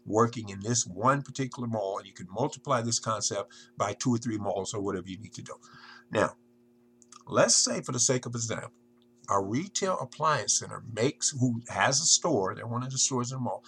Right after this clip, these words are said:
they make an arrangement with the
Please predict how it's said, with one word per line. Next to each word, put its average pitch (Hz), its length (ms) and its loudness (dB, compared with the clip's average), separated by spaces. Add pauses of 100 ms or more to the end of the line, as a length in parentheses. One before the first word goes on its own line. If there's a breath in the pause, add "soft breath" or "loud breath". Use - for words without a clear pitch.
(320 loud breath)
they 110 200 0
make 139 420 -4
an 180 100 -6
arrangement 139 680 -4 (1160)
with 104 600 0
the 107 180 -8